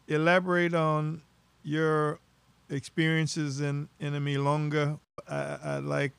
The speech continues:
the listeners to hear what, what a great dancer feels when she's dancing with either great dancers,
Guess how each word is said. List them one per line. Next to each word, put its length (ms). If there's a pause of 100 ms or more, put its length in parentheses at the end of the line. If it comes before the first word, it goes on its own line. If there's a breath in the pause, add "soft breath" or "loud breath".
(160)
the 80
listeners 720
to 380
hear 600
what, 280 (220)
what 220
a 220 (400)
great 400
dancer 680
feels 640
when 240
she's 480
dancing 720
with 240 (180)
either 500 (340 soft breath)
great 360
dancers, 1300